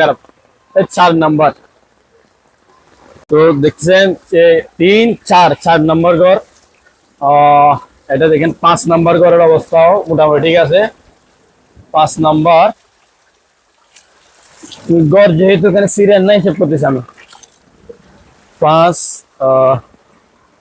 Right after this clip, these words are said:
ছয় নম্বর, দেখেন ছয় নম্বর ঘর। আর এখানে কোনো বারো, বারো ঘর হিসেব করতেছি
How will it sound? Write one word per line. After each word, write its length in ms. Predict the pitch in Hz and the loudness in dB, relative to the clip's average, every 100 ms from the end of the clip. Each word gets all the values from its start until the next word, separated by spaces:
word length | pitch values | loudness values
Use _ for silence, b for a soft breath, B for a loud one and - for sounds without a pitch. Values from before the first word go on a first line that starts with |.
| _ | _
ছয় 200 | - 180 180 | -2 0 0
নম্বর, 280 | 175 170 190 247 _ _ _ - | 0 0 0 -2 _ _ _ -4
দেখেন 340 | 151 147 160 156 _ _ - | -2 0 0 -4 _ _ -10
ছয় 160 | 170 160 | -4 -2
নম্বর 220 | 160 151 143 | 0 0 0
ঘর। 140 | 151 151 - _ _ _ _ _ _ _ - | 0 -2 -6 _ _ _ _ _ _ _ -4
আর 100 | 143 139 | -2 0
এখানে 180 | 156 151 | 0 0
কোনো 120 | 160 147 | -2 0
বারো, 220 | - 165 214 - _ _ _ _ _ _ _ _ 143 | 0 0 -2 -6 _ _ _ _ _ _ _ _ -2
বারো 200 | 156 165 | 0 2
ঘর 100 | 156 | 2
হিসেব 140 | 151 - | 0 -2
করতেছি 240 | 151 156 | -2 -2